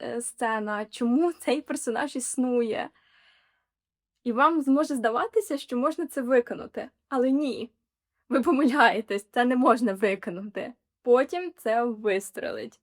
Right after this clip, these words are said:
Повірте мені, я мільярд разів помилялася. Його твори — це ті твори, де ти просто не можеш здогадатися, що буде далі.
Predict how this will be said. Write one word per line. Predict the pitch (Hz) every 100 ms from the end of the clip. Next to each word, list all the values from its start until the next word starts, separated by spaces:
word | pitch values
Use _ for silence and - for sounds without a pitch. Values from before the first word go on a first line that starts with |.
| _
Повірте | 226 202 240 277 302
мені, | 269 226 - - - - -
я | 226 247 247 -
мільярд | 240 214 220 247 330
разів | 320 226 233 240 - _ _ _ _
помилялася. | 226 233 190 - - - - - _ - _ _ _
Його | 208 233 240 320
твори — | 294 240 320 440
це | - 254
ті | 233
твори, | 233 220 294 330
де | 208
ти | 196 254
просто | 214 220 269 302
не | 262
можеш | 214 277 269
здогадатися, | 208 202 208 185 262 320 311 226
що | - - 208 226
буде | 202 208 202
далі. | 185 175 175